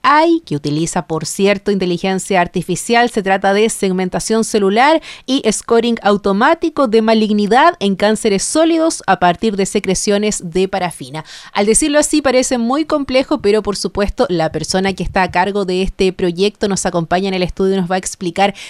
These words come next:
en qué consiste y el impacto que puede tener en materia de salud. Es el profesor Carlos Farcas, académico del doctorado en inteligencia artificial. ¿Cómo está, Carlos? Bienvenido. Gracias por venir al estudio.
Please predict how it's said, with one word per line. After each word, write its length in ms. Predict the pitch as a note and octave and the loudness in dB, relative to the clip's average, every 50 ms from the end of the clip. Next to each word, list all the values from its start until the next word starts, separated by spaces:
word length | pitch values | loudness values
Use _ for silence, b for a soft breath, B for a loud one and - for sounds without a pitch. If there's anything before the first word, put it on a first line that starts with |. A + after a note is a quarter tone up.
| B | B
en 140 | B F3+ F3+ | B -2 0
qué 120 | D#3+ G3 F#3 | 0 0 0
consiste 500 | - G3 G3 F#3+ - A3 G#3 - - G3+ | 0 0 -2 -2 -2 -2 -4 -2 -2 -2
y 80 | G3 | -2
el 80 | F3+ F3 | -2 -2
impacto 460 | F3 E3 D#3+ - F3 F3 - - F#3+ | -2 -4 -2 0 -2 -2 -2 -2 -4
que 100 | F3 E3+ | -4 -4
puede 240 | - - F3 F3 E3+ | -2 -2 -2 -2 -2
tener 320 | - E3 E3+ F3 F#3 - _ | -2 -2 0 0 -2 -2 _
en 160 | - F#3 F#3 F3+ | -2 -2 0 0
materia 500 | F3+ F3 E3 - F3+ F3+ F#3 F#3 F3+ F3 | -2 -2 -2 -2 -2 -2 0 0 0 0
de 240 | D#3+ D3+ F3 F3 | 0 -2 -2 -2
salud. 480 | E3+ - - F#3+ F3+ D#3+ D3 D3 D3 C#3 - | -2 -2 -2 -2 -2 0 0 0 -2 -2 -2
Es 200 | - F#3+ F#3 - | -2 -2 0 -2
el 80 | G#3+ | -4
profesor 560 | F#3+ - G3 - G#3 F#3+ - - B3 C4 C4+ - B B B B | -4 -4 -4 -4 -4 -4 -2 0 2 2 0 0 B B B B
Carlos 500 | B - G#3 G3+ G3+ G#3 G3+ G3+ G3 - - - | B 2 2 2 4 2 2 2 0 0 -4 -10
Farcas, 640 | - - - D4+ E4 E4 D#4+ - - D4+ D4 - - | -8 -2 2 2 2 2 2 0 0 0 0 0 -2
académico 600 | G3+ G3+ - F3+ F#3 F#3+ G3+ G3 G3+ G3+ - G3 | -2 -2 0 0 0 0 0 -2 -2 0 0 0
del 220 | F3+ F#3 F#3 F#3+ F#3 | 2 2 2 2 2
doctorado 640 | F#3+ F#3 - - F3 E3 F3 F3 F#3 F#3 F#3+ F3+ - | 0 -2 0 0 0 2 4 4 4 4 2 0 0
en 140 | F#3+ F#3 F3+ | -2 -2 -2
inteligencia 720 | F3+ F3 F3 E3 E3 D#3+ - F3 F3+ F3 - - F#3 D#3+ | -2 -2 -2 -4 -4 -4 -4 -4 -4 -4 -4 -2 0 0
artificial. 600 | D#3+ - - D#3+ - F3+ D#3+ - - D#3+ C3 - | 0 -2 -4 -8 -6 -6 -8 -6 -4 -6 -6 -6
¿Cómo 160 | - E4+ G4+ | -6 -6 -8
está, 200 | G#4 - - D4 | -6 -6 -6 -6
Carlos? 320 | - - A#3+ A#3+ B3 A#3+ A3+ | -4 -2 -4 -2 -2 -4 -4
Bienvenido. 480 | A3+ G#3+ A3+ G#3 G#3+ G#3+ G#3+ G#3+ G#3+ | -4 -4 -2 -2 -2 0 0 0 0
Gracias 280 | G#3 A3 A3+ - A#3 G#3+ | 0 0 0 -2 -2 -2
por 140 | - A#3 G#3 | -2 -2 0
venir 180 | G#3 G3+ G3+ | 0 -2 -2
al 60 | G3+ | -2
estudio. 460 | G3+ F#3+ - - G3+ G3+ G3 G3+ G#3+ | -4 -4 -4 -2 -2 0 0 0 -2